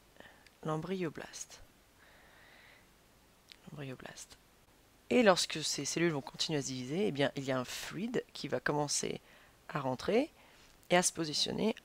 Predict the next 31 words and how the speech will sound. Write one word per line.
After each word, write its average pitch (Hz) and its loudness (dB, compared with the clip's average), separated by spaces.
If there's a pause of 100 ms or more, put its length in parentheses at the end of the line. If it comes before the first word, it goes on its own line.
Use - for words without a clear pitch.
entre 202 4
la 143 0
couche - -4 (220)
extérieure - -2
de - -2
trophoblastes 127 0 (440)
et 208 4
l'embryoblast. 165 2 (1400)
L'entrée 127 -6
d'un - -6
fluide, 233 0 (1200)
et 151 2
on 151 4
va 151 4
progressivement 139 -2
se - 0
diriger 156 4 (540)
vers 170 4
une 151 2
structure - 2
où 180 0
se 147 -2
crée - 2
un 143 6
espace, - 4
du - -12
coup, - -8
rempli 160 -4
de - -2
ce - -2
fluide 240 -4